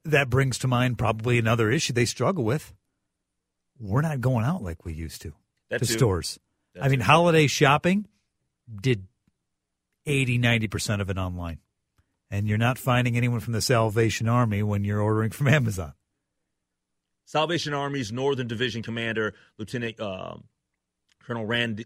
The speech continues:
Speaker 2: uh, Randall Posley, um, stated that, um,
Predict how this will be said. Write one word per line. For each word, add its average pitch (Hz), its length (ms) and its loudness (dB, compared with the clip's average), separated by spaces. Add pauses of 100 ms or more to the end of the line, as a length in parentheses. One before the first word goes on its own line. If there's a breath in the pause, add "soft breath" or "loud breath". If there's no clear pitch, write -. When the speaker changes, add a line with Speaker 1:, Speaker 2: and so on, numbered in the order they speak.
Speaker 2:
uh, 92 200 -6
Randall 104 880 -2 (180)
Posley, 160 720 -6 (640)
um, 95 340 -10
stated 117 800 -6 (240)
that, 107 640 -2
um, 92 640 -10